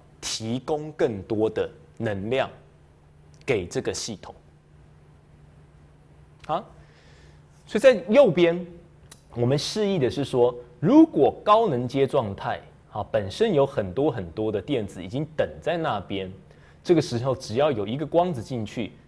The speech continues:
就可以把高能阶态的电子刺激下来，所以我就得到很多的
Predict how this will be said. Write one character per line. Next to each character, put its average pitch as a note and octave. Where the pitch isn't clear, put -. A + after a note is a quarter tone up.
就 C#3+
可 B2+
以 A#2+
把 F#2
高 D#3+
能 A2
阶 A#2+
态 A#2+
的 G2+
电 G2+
子 -
刺 -
激 A2
下 G2
来， -
所 D#3
以 -
我 G#2
就 A#2+
得 G2
到 A2+
很 A2
多 D3+
的 C3